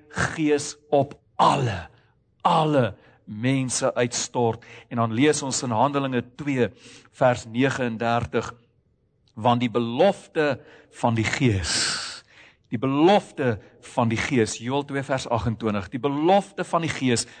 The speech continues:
is bedoel vir julle en ook vir julle kinders en vir almal."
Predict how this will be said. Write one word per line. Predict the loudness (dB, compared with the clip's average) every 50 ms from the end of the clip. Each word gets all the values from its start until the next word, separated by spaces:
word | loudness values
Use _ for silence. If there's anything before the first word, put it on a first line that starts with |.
| -4 0
is | 2 2 2 0
bedoel | -2 -2 -2 -2 0 2 4 6 6 6 4 2 0
vir | -2 -4 -2 0 0 0 -2 -6 -6 -2
julle | 2 2 4 4 4 2 2 0 -6 _ -20 _ _ _ _ _ _ _ _ _ _ _ _ 0
en | 0 2 2 0 -2
ook | 2 4 4 4 2 -2
vir | -4 -2 0 2
julle | 2 4 2 2
kinders | 0 0 -2 -2 -2 0 0 0 -2 -2 -6 -8 -10 -10 -12 -16 _ _ _ _ _ _ _ _ _ _ _ _ _ _ _
en | 2 2 2 2 0
vir | -4 -2 4 6 6 8 6 6 2 -2 -8 -16 -20 -20 -20 -20 _ _ _ _ _ _ _ _ _ _ _ _ _ _ _ _ _ _ _ _ _ _ _
almal." | 2 2 2 2 0 -4 -12 -16 -16 -18 -20